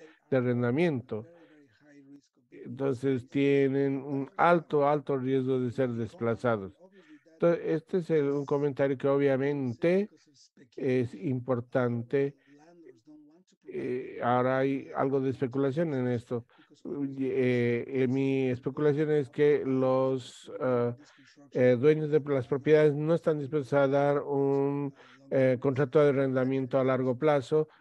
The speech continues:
porque piensan que los precios pueden subir en cualquier momento. Entonces, por ello prefieren mes a mes. Entonces, pienso que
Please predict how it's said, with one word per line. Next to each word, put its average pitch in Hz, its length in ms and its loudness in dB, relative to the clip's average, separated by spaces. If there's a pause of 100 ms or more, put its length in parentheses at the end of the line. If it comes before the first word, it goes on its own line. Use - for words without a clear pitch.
(120)
porque 135 320 0
piensan 147 440 0
que 147 120 0
los 131 180 0
precios 131 360 0
pueden 139 300 2
subir 135 380 0
en 131 100 -2
cualquier 127 320 -2
momento. 127 460 -2
Entonces, 123 420 -4 (300)
por 139 120 6
ello 151 540 6
prefieren 143 680 4 (280)
mes 135 260 0
a 131 80 2
mes. 117 320 -2 (240)
Entonces, 160 760 2
pienso 151 420 -2
que 139 580 -2